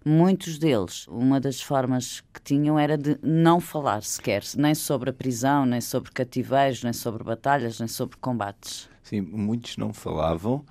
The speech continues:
Speaker 2: mas eu, eu, o que eu achei curioso é que há, também há, há, há, dá-se o contrário, ou seja, há, há muitas das coisas que sobreviveram até hoje,
Speaker 1: Uhum.
Speaker 2: estes registros, estes relatos
Speaker 1: Memórias,
Speaker 2: escritos,
Speaker 1: sim.
Speaker 2: estas memórias,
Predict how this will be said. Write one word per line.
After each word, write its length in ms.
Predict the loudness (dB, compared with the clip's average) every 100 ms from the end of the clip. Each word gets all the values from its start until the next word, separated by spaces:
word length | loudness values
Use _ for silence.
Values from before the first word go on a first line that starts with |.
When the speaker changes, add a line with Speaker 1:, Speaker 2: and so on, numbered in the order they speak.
| -20 -20 -20 -20 _ -2
Speaker 2:
mas 180 | 2 4
eu, 100 | 4
eu, 240 | 4 2
o 40 | 2
que 100 | 0
eu 60 |
achei 220 | 2 -2
curioso 340 | -2 0 0 -2
é 60 |
que 140 | -4 -4
há, 220 | -2 -2 -6 -16 -2
também 300 | 0 4 4
há, 100 | 2
há, 240 | 2 0
há, 400 | 0 -2 -4 -2 -2 -2 -4
dá-se 300 | -2 0 0
o 20 |
contrário, 600 | -2 -2 0 2 2 0
ou 60 | -4
seja, 340 | -2 -2 0
há, 60 | -4
há 400 | -2 -2 0 -2 -8 -18 -6
muitas 480 | 0 0 0 -2 -2
das 160 | -2 -4
coisas 360 | 0 0 -2 -10
que 120 | -10
sobreviveram 800 | -6 -4 -2 -4 0 0 0 -2
até 180 | -2 0
hoje, 460 | 2 0 -4 -12
Speaker 1:
Uhum. 240 | -10 -8 -8
Speaker 2:
estes 240 | -8 -10 -14
registros, 640 | -12 -6 -6 -6 -16 -16
estes 580 | -14 -14 -16 -16 -16 -16 -12
relatos 720 | -2 2 2 0 -12 -16 -8
Speaker 1:
Memórias, 340 | -2 0 0 2
Speaker 2:
escritos, 400 | 4 6 4 0
Speaker 1:
sim. 80 | 0
Speaker 2:
estas 300 | 0 -2 0
memórias, 460 | 2 4 4 2